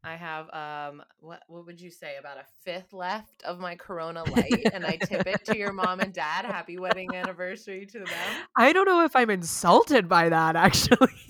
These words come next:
Speaker 1: <laughs> You're like, "That was pretty disrespectful to
Speaker 2: Yeah.
Speaker 1: my mom, Maddie,
Speaker 2: <laughs> I don't want
Speaker 1: honestly."
Speaker 2: your fifth of your warm Corona.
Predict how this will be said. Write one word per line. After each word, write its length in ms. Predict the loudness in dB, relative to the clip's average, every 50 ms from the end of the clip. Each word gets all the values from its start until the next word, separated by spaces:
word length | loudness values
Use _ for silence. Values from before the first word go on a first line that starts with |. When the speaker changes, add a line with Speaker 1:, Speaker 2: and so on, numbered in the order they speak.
| -14 -10
Speaker 1:
<laughs> 260 | -10 -10 -10 -10 -6
You're 240 | -2 0 0 0 2
like, 160 | 0 -2 -2
"That 180 | -2 -2 -2 -2
was 120 | -4 -6 -6 -8 -8 -10 -12 -12 -10 -10
pretty 240 | -8 -6 -8 -8 -8
disrespectful 880 | -8 -10 -10 -8 -10 -12 -10 -6 -4 -4 -4 -4 -6 -6 -4 -4 -2
to 80 | 0 2
Speaker 2:
Yeah. 100 | 4 4
Speaker 1:
my 160 | 4 4 2
mom, 540 | 0 0 2 2 4 4 4 4 4 2 2 0 0
Maddie, 360 | 2 4 6 6 6 6 6 0 0
Speaker 2:
<laughs> 120 | 0 0 -2
I 300 | 2 2 2 2 2 4
don't 220 | 8 8 10 10 10
want 20 | 8 6
Speaker 1:
honestly." 120 | 6 6
Speaker 2:
your 300 | 6 8 8 6 4 0 -6 -18 -20 -20 _ 0
fifth 240 | 4 4 4 6 6
of 180 | 4 4 4 2 0
your 200 | 4 4 4 4
warm 500 | 4 4 6 8 10 10 8 8 4 0
Corona. 720 | 0 0 0 2 2 0 2 2 4 4 4 4 2